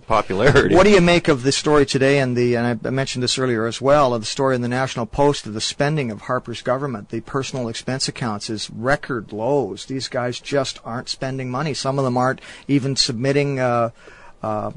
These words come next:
Speaker 2: uh, claims for money that obviously they've spent, food and travel expenses. They're not even putting in the chits for them, and when they do put them in, for the most part, they're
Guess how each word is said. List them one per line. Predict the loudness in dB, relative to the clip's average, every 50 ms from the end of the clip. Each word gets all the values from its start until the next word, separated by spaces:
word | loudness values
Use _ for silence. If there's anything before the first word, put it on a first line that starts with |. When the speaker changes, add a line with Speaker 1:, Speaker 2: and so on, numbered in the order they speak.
| -10
Speaker 2:
uh, | -10 -10 -8
claims | -8 -8 -2 -2 0 2 2 0 0 -2 -4
for | -4 -6 -6
money | -4 -2 -2 -2 -2 -2
that | -2 0 0
obviously | 2 2 0 0 -4 -6 -4 -4 -4
they've | -2 -4 -4 -4
spent, | -6 -6 -6 -6 -6 -8 -6
food | -4 -4 -4 -4
and | -4
travel | -6 -4 -4 -4 -2 -4 -4 -8
expenses. | -8 -6 -6 -6 -6 -4 -6 -4 -2
They're | -2 0
not | 0 0 0
even | 0 0 -2 -4
putting | -2 0 0 0 0 0
in | -4 -4
the | -6
chits | -4 -2 -2 -2 -2 -2 -4
for | -2 0 0 0
them, | 0 -2
and | -4 -4 -4
when | -4 -2
they | -2 -4 -2
do | 0 -2 -2
put | 0 -2 -4 -4
them | -4 -6 -4
in, | -4 -6 -6 -8
for | -8 -8
the | -6 -4
most | -2 -2 -4 -4 -4 -2
part, | -2 -2 -2 -2 -2
they're | -4 -2 -2 -4